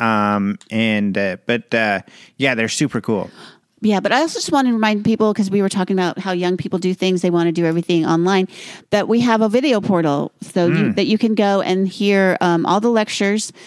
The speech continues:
Speaker 2: that we've had at our conferences from two thousand eleven to two thousand eighteen. So over, like, two hundred con-, uh, lectures, I think, on there, and, uh, oh, quite a bit. I know it's over a hundred fifty.
Speaker 1: It's over a hundred.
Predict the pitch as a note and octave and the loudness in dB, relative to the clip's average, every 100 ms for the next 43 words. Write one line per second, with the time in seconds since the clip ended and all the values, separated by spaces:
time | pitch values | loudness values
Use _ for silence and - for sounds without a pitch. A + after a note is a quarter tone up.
0 | - _ _ - F3+ F#3 F#3 F#3 F#3 - | -20 _ _ -2 0 0 -2 0 0 2
1 | F3+ E3 - A#3+ B3 G#3 F3 F3 D#3+ E3+ | 2 0 0 0 0 0 0 0 -2 0
2 | E3 D#3+ F#3+ F3+ F3+ E3+ E3+ E3+ E3 - | -2 -2 -2 -2 0 0 0 0 -4 -6
3 | F#3 F3 D#3+ D#3+ D3+ - F3+ D#3 E3 D3+ | -2 0 0 0 -2 -2 0 0 0 -2
4 | F3+ E3 D#3+ - - - D#3 - - G#3 | -2 -2 -4 -6 -16 -8 -8 -6 -4 -2
5 | G3+ G3+ G3 - - - - - - - | 0 -2 -4 -10 -20 -20 -20 -20 -8 -2
6 | G#3+ - E3+ E3+ G3 A3 B3 A#3+ B3 B3 | 0 2 0 0 0 0 0 0 0 0
7 | A#3+ A#3 A#3+ A#3 B3 - F#3 F3+ F3 E3 | 0 0 2 2 0 0 0 2 0 0
8 | D#3+ _ - - - _ _ _ - - | -2 _ -20 -20 -20 _ _ _ -20 -14
9 | - F3 - B3 G#3 D3 - - - A3+ | -4 -2 0 0 0 -2 -6 -8 0 2
10 | A#3 A3 F#3+ E3+ E3+ - F3 F#3 E3 A3 | 2 2 0 0 -2 -4 0 2 2 2
11 | F#3+ F3 D#3 B2 G2+ | 2 2 2 0 -2